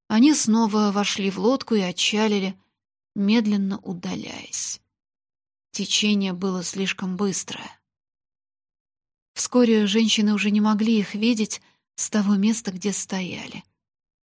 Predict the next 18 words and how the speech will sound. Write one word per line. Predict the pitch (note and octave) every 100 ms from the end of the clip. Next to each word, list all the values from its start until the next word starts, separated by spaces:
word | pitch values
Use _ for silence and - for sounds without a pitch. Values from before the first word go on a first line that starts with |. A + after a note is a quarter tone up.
| _ _
Но | G#3 G#3
им | G3 F#3+
долго | G3+ B3 G#3
еще | F#3 F3 G3
были | F#3 F#3 F3
слышны | - F3 E3+ - G3 G#3 - _ _ _ _ _ _
равномерные | G#3 F#3+ G3+ F3 F3+ G3+ F#3+ F3+ F#3+
удары | - F3+ F#3+ F#3 F3+
весел | F3+ F#3 F#3 - F#3 F#3 _ _ _ _ _
по | -
воде. | F3+ F3+ E3+ - - - - _ _ _ _ _ _ _ _ _ _ _ _ _ _ _ -
Полина | G3+ G3+ G#3 G#3
обняла | G3 G3+ G#3+ G#3+ F#3+ E3+
бедную | G3+ A3 G3 F3+
заплаканную | F#3 F#3+ G3+ G#3 G#3 F#3 F#3
Мадлену, | F#3 F#3 F#3+ G#3+ B3 G3+ F#3 _ _ _ _
лаская | - G3 F3+ - A3 A3+ G#3
ее, | F3+ F3+ F#3 F3+